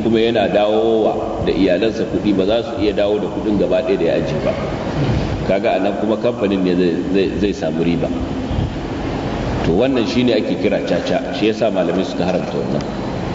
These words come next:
Suka haramta at-ta'min. Akwai abin da wasu malamai suke bayarwa a matsayin shawara, shine at-ta'minu ta'awuni.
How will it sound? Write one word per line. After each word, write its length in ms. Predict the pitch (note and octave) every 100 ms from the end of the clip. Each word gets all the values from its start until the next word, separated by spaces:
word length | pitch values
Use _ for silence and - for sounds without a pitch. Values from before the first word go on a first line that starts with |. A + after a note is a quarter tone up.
| - D#3 C#3 - - - -
Suka 240 | G#2 G2
haramta 480 | G2+ G#2 - - -
at-ta'min. 440 | - E2 F2 F2+ C#2 - - - - - - C#4 C#4 C#4 C#4 - - - - - - -
Akwai 320 | F#2+ - C#3+
abin 340 | B2+ G#2+ C3+ C3+
da 380 | A#2 G2 F2 F2+ - - - - - - - -
wasu 220 | A#2 B2 C#3
malamai 400 | A#2 G#2 A2+ A#2
suke 260 | - A2+
bayarwa 540 | G2 A#2 B2 G2+ G#2 -
a 20 |
matsayin 340 | G2 G#2 G#2+ G#2+
shawara, 460 | G#2+ A2 A2 G#2+ - - - - - - - - - - - - - - - - - - -
shine 260 | - A#2
at-ta'minu 800 | A2+ F2+ - F#2+ F2 A#2+ A#2+ A#2
ta'awuni. 540 | G#2 F#2 G#2+ G2 E2